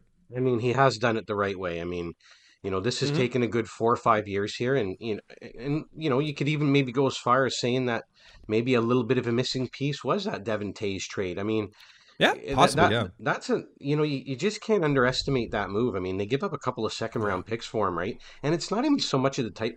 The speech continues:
Speaker 1: like, yes, the type of player you're getting is an absolute quality player, like, great player, right? But
Speaker 2: Yep.
Speaker 1: it's, it's the way that you're able to, s-, and, and we've talked about it throughout the year, Marty. If you can get guys to slot in properly, uh,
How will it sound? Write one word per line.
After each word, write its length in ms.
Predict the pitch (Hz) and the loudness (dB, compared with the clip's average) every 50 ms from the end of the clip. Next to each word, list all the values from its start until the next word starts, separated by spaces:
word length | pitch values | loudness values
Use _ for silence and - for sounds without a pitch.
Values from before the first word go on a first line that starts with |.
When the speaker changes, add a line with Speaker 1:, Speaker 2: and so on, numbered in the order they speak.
| - 127 | -8 -12
Speaker 1:
like, 120 | 120 - - - - - - - - - - - 120 | -12 -12 -12 -14 -20 -20 -20 -20 -20 -20 -12 -4 0
yes, 340 | 120 104 85 - - - - | 2 2 2 0 -4 -6 -4
the 100 | 123 120 | -4 -2
type 220 | - 127 135 139 | 0 0 -2 -2
of 80 | 151 120 | -2 -2
player 200 | - 123 127 131 | 0 2 2 2
you're 180 | 123 113 110 98 | 2 2 -2 -2
getting 260 | 95 107 107 117 113 | -2 0 0 0 0
is 120 | 104 95 | -2 -4
an 120 | 101 104 - - | -6 -6 -2 0
absolute 460 | 104 110 - - - 110 107 107 - | 0 0 0 0 -4 -6 -6 -6 -6
quality 380 | - - 104 101 101 101 98 | -4 -2 -2 0 0 -2 -4
player, 360 | 90 - 98 92 90 95 107 107 | -6 -4 -4 -2 -2 0 -2 -2
like, 160 | 95 87 - | -4 -4 -6
great 320 | - 117 117 113 107 87 | -4 -4 -2 -4 -4 -4
player, 300 | - - 110 110 104 90 | -4 0 2 2 2 2
right? 260 | 87 82 87 101 - - _ _ - - - - - - _ _ _ - | 0 -2 -2 -2 -4 -6 _ _ -20 -20 -20 -20 -20 -20 _ _ _ -4
But 220 | 117 117 110 - - - | -2 -2 -2 -4 -8 -6
Speaker 2:
Yep. 120 | 110 127 | -4 -4
Speaker 1:
it's, 240 | - - - - - - | -2 -4 -6 -8 -6 -6
it's 220 | 127 117 - - - | -6 -6 -6 -6 -4
the 100 | - 123 | -2 -2
way 420 | 117 101 101 110 110 123 139 147 147 | 0 0 2 2 2 2 2 0 -2
that 220 | - 131 120 107 | -2 -4 -4 -2
you're 200 | 107 113 117 - - | -4 -4 -4 -4 -4
able 280 | 110 107 110 104 104 110 - | -6 -4 -4 -4 -6 -8 -8
to, 120 | - 120 | -6 -8
s-, 200 | - - - - - | -6 -6 -8 -8 -8
and, 160 | 107 107 - - | -6 -6 -6 -4
and 160 | 117 113 113 | -4 -4 -4
we've 160 | 120 123 - | -4 -6 -6
talked 300 | - 127 131 143 143 - | -2 -2 -2 -2 -2 -4
about 240 | 131 113 110 117 117 | -4 -2 0 0 -2
it 160 | 120 - - | -2 -6 -8
throughout 260 | - 110 101 107 107 | -6 -4 -4 -4 -4
the 100 | - 113 | -4 -2
year, 120 | 123 151 147 | -2 -2 -2
Marty. 340 | 104 92 87 87 113 - - - - - - - - - _ _ _ | 0 -2 -2 -2 -4 -8 -10 -14 -20 -20 -20 -20 -20 -20 _ _ _
If 240 | - 131 123 - - | -4 -4 -4 -4 -6
you 200 | 131 143 185 202 | -4 -4 -4 -4
can 240 | 208 226 214 180 117 | -2 -4 -4 -2 0
get 180 | 117 131 123 - - _ _ _ _ _ 120 110 | 0 0 0 0 -4 _ _ _ _ _ -10 -2
guys 400 | 123 113 107 113 117 117 - - | 0 2 2 2 2 0 -4 -6
to 100 | - 110 | -8 -6
slot 600 | - - - - - 113 110 110 117 123 123 - - | -4 -4 -4 -4 -6 -4 -2 0 0 0 0 -2 -6
in 260 | 120 110 107 107 101 98 | -4 -4 -2 -2 -4 -6
properly, 640 | - - - 101 98 95 - - 92 78 80 80 - _ _ _ | -6 -2 2 2 2 2 2 -2 -6 -8 -8 -12 -18 _ _ _
uh, 340 | - 90 90 87 85 85 85 | -12 -8 -8 -6 -6 -6 -8